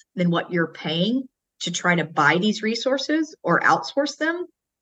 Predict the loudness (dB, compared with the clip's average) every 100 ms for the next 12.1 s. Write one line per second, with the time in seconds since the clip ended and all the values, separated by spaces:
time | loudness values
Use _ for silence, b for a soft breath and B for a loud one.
0 | _ _ _ _ _ -2 2 4 2 4
1 | 4 4 2 -4 -4 -6 -10 _ 0 0
2 | 0 2 2 2 -2 -4 -4 -6 -6 -4
3 | -4 -4 -6 B B _ -2 0 2 0
4 | 0 -2 0 -2 -6 -8 0 0 2 0
5 | 2 2 2 -2 -8 _ _ _ _ 2
6 | 2 2 -2 -2 -4 -6 -12 -14 _ _
7 | -20 -2 2 4 2 -4 -4 -2 -2 -4
8 | B B B _ 0 2 0 -2 _ _
9 | _ _ _ _ _ _ _ B B B
10 | 0 2 2 -2 _ _ _ _ _ _
11 | 2 4 2 -2 0 2 2 -2 -2 -4